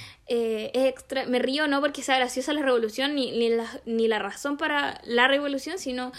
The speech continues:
porque realmente el habernos tomado vacaciones <laughs> fue increíble. Eh, yo no tengo idea de nada mucho lo que pasa, porque como les digo, vivo tan alejada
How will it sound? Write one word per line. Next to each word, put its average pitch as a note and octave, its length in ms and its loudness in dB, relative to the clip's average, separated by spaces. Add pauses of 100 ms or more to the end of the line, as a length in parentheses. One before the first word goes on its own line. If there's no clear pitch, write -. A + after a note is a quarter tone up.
(220)
porque A#3 280 0
realmente B3 600 2
el A#3 80 2
habernos A#3 380 0
tomado B3 260 0
vacaciones B3 500 -2
<laughs> - 60 -14
fue B3+ 180 8
increíble. A3+ 640 0 (540)
Eh, A3 1000 0 (460)
yo C#4 240 -2
no C#4 300 2
tengo F4 220 -2
idea F4 320 0
de D4+ 100 -2
nada B3+ 260 0 (140)
mucho A4 220 0
lo G#4 100 2
que F#4+ 140 2
pasa, G4 340 -2
porque C4 540 -2 (840)
como C4+ 200 6
les C4 160 4
digo, F4 180 4
vivo E4+ 240 2
tan D4+ 180 0
alejada G4 380 4